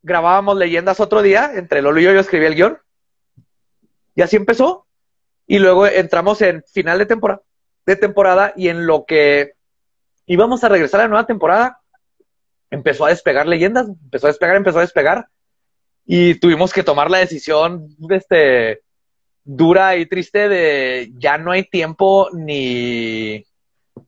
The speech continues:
este, ni por qué hacer el, el late night, güey, fuera de que nos enseñó todo esto. Todavía le vamos a hacer un, un recalentado, que es un, un programa, un, un, eh, un episodio que hacíamos cada año.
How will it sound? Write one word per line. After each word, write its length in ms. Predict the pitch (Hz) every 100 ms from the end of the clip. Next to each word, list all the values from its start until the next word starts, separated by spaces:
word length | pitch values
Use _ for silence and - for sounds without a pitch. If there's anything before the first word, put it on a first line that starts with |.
| _ _
este, 480 | - 139 - 131 123
ni 160 | 143
por 240 | 135 156 -
qué 80 |
hacer 240 | 160 - 170
el, 260 | 170 165
el 200 | 160 143
late 180 | 147 156
night, 240 | 160 240 -
güey, 140 | 139 - _ _
fuera 260 | - 165 175
de 140 | 180
que 200 | 175 151
nos 180 | 135 135
enseñó 400 | 151 131 135 139
todo 240 | 151 147 175
esto. 360 | 190 175 131 _ _ _ _ _ -
Todavía 220 | 202 196
le 60 | 202
vamos 220 | 202 214
a 40 | 208
hacer 220 | 180 180
un, 140 | 196 185
un 220 | 185 185
recalentado, 720 | 196 202 175 147 135 160 180
que 80 | 170
es 100 | 160
un, 160 | 165 165
un 120 | 165
programa, 400 | - 170 165 165
un, 200 | 170 160 170
un, 120 | 165
eh, 580 | 175 175 170 151 135 131
un 140 | 151 170
episodio 440 | 175 160 151 170
que 80 | 156
hacíamos 460 | - 160 165 170
cada 260 | - 160 160
año. 340 | 160 170 170